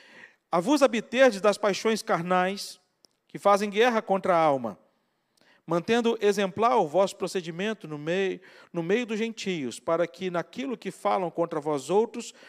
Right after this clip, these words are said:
como de malfeitores, observando-vos em vossas boas obras, glorifiquem a Deus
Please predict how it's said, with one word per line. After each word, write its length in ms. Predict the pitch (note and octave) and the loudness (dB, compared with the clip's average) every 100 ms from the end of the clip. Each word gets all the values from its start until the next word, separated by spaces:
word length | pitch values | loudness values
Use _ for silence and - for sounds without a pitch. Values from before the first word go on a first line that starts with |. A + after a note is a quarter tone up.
| - - | -10 -2
como 260 | F3 E3 | 0 0
de 100 | C3+ | -4
malfeitores, 880 | D3 D3+ D3+ C#3 - F#3 G#3+ A3+ - - - | 0 0 0 -8 -4 2 2 0 -6 -16 -14
observando-vos 920 | - E3 F3 F3+ D3+ D3 A3+ G#3 D3 C#3 | -6 -4 0 0 0 0 0 0 -4 -6
em 140 | D3+ | -6
vossas 400 | C3+ E3+ E3 C#3 | -2 -2 -2 -8
boas 360 | C3+ D3+ C#3 A2+ | -4 -2 -2 2
obras, 280 | G3 G3 F3+ | 2 0 -4
glorifiquem 640 | F3 D#3 - G3+ - F#3 | -4 -4 -6 -10 -8 -6
a 80 | E3+ | -6
Deus 480 | C3 D3 F3+ F#3+ | -4 -2 -2 -4